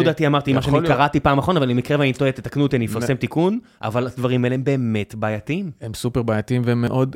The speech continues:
Speaker 1: גם ה-, גם התחזוקה של המערכות האלה היא מאוד יקרה, וגם הבזבוז אנרגיה שנוצר,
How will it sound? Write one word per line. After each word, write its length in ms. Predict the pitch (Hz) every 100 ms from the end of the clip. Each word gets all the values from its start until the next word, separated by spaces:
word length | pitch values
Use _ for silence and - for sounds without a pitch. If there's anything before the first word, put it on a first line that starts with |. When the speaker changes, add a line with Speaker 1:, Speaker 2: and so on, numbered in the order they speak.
| -
Speaker 1:
גם 220 | 127 139
ה-, 220 | 160 160 -
גם 180 | 123 127
התחזוקה 500 | 147 127 123 117 -
של 180 | - -
המערכות 440 | 123 107 - 107
האלה 220 | - - 95 - -
היא 120 | 117
מאוד 220 | 113 107
יקרה, 360 | 107 104 101 117
וגם 260 | 120 131 143
הבזבוז 560 | 139 143 127 135 143
אנרגיה 320 | 143 147 190 175
שנוצר, 440 | 120 110 -